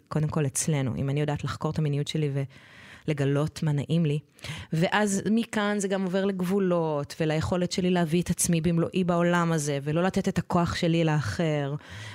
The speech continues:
או להחזיק את הכוח שלי, כאילו זה, זה משהו שאני צריכה, אה, להחזיק אותו כמו מגן.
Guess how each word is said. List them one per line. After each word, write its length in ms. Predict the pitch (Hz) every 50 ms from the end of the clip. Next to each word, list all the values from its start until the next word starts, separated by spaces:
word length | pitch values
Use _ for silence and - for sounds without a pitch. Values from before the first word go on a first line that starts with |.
| - - _ -
או 200 | 190 175 175 175
להחזיק 440 | 175 175 170 - 170 156 180 - -
את 80 | 175
הכוח 340 | - - - 185 170 165 -
שלי, 240 | - - 175 160 160 -
כאילו 260 | - 170 160 165 170
זה, 160 | 160 165 156
זה 100 | 151 151
משהו 240 | 151 160 156 - -
שאני 180 | - 160 147 143
צריכה, 300 | - - - 160 165 156 - -
אה, 280 | 156 151 147 143 147 147 - - - - - -
להחזיק 220 | 170 165 156 170 -
אותו 140 | 180 - 156
כמו 200 | - - 165 160
מגן. 440 | 165 165 135 156 175 160 156 156